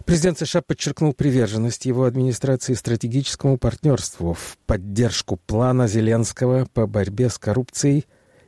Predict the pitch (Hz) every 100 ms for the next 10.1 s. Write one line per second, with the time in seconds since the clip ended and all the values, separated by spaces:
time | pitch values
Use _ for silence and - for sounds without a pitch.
0 | - 127 143 123 120 120 123 127 131 -
1 | 147 95 82 - _ _ - 90 - 101
2 | 95 101 92 - 98 104 95 92 98 95
3 | 95 92 - - 92 - - 90 82 -
4 | - - - - - 107 123 117 110 107
5 | 95 - - 139 135 - 120 117 117 110
6 | 117 - 110 82 - 87 - 98 87 -
7 | 92 90 92 127 127 - 98 82 101 98
8 | 120 - 113 90 90 104 - 90 92 127
9 | - 107 95 87 82 90 - 107 104 85